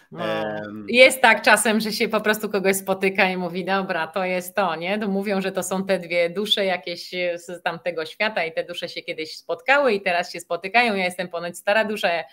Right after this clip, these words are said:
Speaker 1: jedenastka, dwudziestka dwójka. E, <laughs> więc, e,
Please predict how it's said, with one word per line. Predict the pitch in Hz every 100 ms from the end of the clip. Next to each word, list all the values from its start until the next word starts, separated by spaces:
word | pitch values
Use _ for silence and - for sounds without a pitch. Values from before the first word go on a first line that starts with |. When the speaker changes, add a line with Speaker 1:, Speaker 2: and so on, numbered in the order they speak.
| - - -
Speaker 1:
jedenastka, | 175 180 226 - 165
dwudziestka | 160 165 - 170
dwójka. | 196 226 165 - _ _ _ - - _ _ -
E, | 185 175 175 175 185
<laughs> | 233 269 294 233 262
więc, | 254 254 240 226
e, | 220